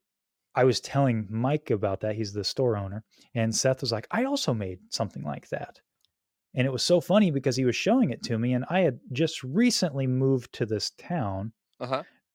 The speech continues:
Speaker 1: Uh, well, I guess I'd been there for a few years, but he, he grew up here, and he was showing me his, and it was like, he filmed in the same place as I did. It was just, it was very weird. It was like, it was the
Speaker 2: Wow.
Speaker 1: same story, but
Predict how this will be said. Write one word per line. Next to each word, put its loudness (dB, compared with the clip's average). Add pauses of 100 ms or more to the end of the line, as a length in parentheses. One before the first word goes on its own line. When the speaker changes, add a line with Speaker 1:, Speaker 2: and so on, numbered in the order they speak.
(120)
Speaker 1:
Uh, 6
well, 6
I 4
guess 2
I'd 0
been 2
there -4
for -6
a -8
few -10
years, 0
but -2
he, 0
he 2
grew -2
up -2
here, -6 (440)
and 2
he 2
was 6
showing 4
me 0
his, 2
and -4
it -6
was -4
like, 0 (280)
he -2
filmed 2
in 2
the -2
same -4
place -4
as -4
I -2
did. -2
It -4
was -2
just, -4
it 4
was 0
very 2
weird. -4
It 0
was -4
like, 0
it 0
was 8
the 8
Speaker 2:
Wow. 4
Speaker 1:
same -2
story, 2
but -2